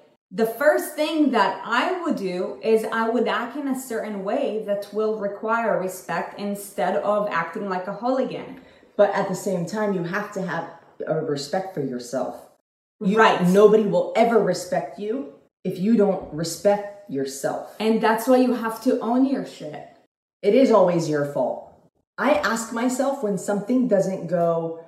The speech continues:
Speaker 2: I'm not perfect, by the way, but as an example, this is something that I've learned to do that I can think of,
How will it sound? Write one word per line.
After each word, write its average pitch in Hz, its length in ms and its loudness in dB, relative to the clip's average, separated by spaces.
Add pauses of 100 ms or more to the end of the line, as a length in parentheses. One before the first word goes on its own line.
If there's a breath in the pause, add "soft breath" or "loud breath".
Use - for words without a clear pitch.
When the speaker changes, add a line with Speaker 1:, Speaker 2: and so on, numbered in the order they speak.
(200)
Speaker 2:
I'm 185 120 0
not 208 200 0
perfect, 175 380 -2
by 180 140 2
the 180 80 2
way, 185 240 2
but - 360 -4
as 170 180 -2
an 185 100 -2
example, 165 520 -4
this - 160 -2
is 175 100 -6
something 175 280 -6
that 165 120 -4
I've 147 120 -6
learned 151 240 -4
to - 100 -10
do 156 200 -6
that 175 100 -2
I 156 80 -4
can 165 160 -10
think - 160 -10
of, - 140 -10